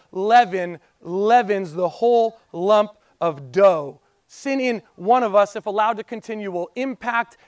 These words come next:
and affect and infect others of us. And so then recognizing the,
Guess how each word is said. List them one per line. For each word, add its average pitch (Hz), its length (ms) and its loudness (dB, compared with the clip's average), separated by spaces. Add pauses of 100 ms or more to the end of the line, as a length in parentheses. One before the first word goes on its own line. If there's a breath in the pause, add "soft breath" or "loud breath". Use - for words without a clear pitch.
and 180 200 -8
affect 233 540 0 (160 soft breath)
and 202 220 -4 (180 soft breath)
infect 247 800 -2
others 190 320 0
of 147 160 -8
us. - 380 -20 (600)
And 190 140 -10
so 247 100 2
then 247 160 2
recognizing 196 1040 -2
the, 175 140 -4